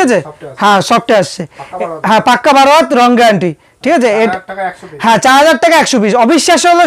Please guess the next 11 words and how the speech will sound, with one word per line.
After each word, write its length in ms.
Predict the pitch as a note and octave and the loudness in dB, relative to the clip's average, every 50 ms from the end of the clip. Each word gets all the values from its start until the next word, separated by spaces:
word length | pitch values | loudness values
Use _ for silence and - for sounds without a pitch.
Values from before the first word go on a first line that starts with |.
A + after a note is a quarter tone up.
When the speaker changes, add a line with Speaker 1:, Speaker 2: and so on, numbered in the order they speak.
| A#3 C4 | 2 0
Speaker 1:
সত্যি, 240 | C4+ C4+ - F#4 F4+ F4+ D4 | -2 0 0 0 2 2 4
আর 60 | C#4 C#4 C#4 | 4 2 2
এটা 120 | D#4+ D#4 D4+ | 2 2 2
আমরা 140 | D4 D4 D#4 C4 G#3 | 4 2 2 2 2
দিয়ে 140 | B3+ C#4 C#4+ A#3 - | 0 0 0 0 0
থাকবো 220 | A#3+ A3 G3 G#3+ A3 F#3 A3 | 0 0 0 -2 -2 0 0
কাস্টমারকে, 480 | G3+ F3+ - A3+ G3 F#3 E3+ D#3 E3 C#3+ | -2 -2 -2 -2 -2 -2 -2 -4 -6 -8
Speaker 2:
একদম। 420 | - _ _ - C#3+ D3 D3 - - | -8 _ _ -20 -20 -20 -20 -10 -4
Speaker 1:
ঠিক 100 | B3+ D4+ C4+ | -2 0 0
আছে? 100 | C4 F#3 - B3+ | 0 0 0 0
পাক্কা 260 | B3+ A#3 - - | 0 0 0 -2